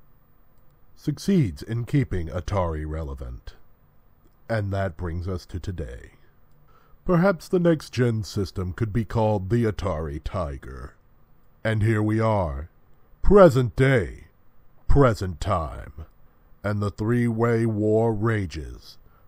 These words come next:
between the Nintendo Switch, with its innovation, the P S four with its raw power, and the Atari Tiger with its versatility.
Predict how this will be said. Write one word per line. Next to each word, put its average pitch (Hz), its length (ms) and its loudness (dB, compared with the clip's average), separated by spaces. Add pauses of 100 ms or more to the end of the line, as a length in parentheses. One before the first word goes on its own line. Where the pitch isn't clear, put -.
(120)
between 117 520 2
the 87 100 -6
Nintendo 98 680 -4
Switch, - 640 -10 (800)
with 98 180 -6
its 120 220 -4
innovation, 104 680 -4 (880)
the 117 120 -2
P 156 240 8
S 139 260 4
four 107 600 0
with 95 200 -4
its 101 200 -6
raw 82 540 -4
power, 76 720 -2
and 123 160 -2
the 143 180 8
Atari 139 440 6
Tiger 110 580 0 (100)
with 85 220 -6
its 92 160 -8
versatility. 87 1040 -6